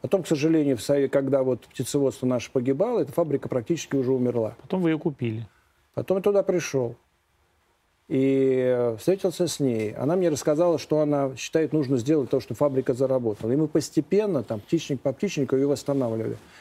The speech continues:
Speaker 1: Через, э, четыре года фабрика производила в три раза больше, чем в советские времена.
Speaker 2: Так какие отношения у вас с теленачальниками?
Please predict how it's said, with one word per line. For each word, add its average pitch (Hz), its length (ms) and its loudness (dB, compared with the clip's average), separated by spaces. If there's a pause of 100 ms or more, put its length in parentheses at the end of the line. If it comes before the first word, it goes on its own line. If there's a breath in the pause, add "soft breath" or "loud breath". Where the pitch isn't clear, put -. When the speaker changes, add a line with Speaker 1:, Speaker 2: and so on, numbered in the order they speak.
(280 loud breath)
Speaker 1:
Через, 156 520 2
э, 147 320 4
четыре 160 400 2
года 180 300 2
фабрика 160 440 2
производила 151 580 2
в - 20 -10
три 156 160 2
раза 147 240 2
больше, 170 300 0
чем 143 120 -2
в 120 40 -6
советские 147 400 0
времена. 135 340 0
Speaker 2:
Так - 140 -2
какие 190 240 2
отношения 175 460 -2
у 131 40 -2
вас 131 160 -2
с - 60 -12
теленачальниками? 120 840 -8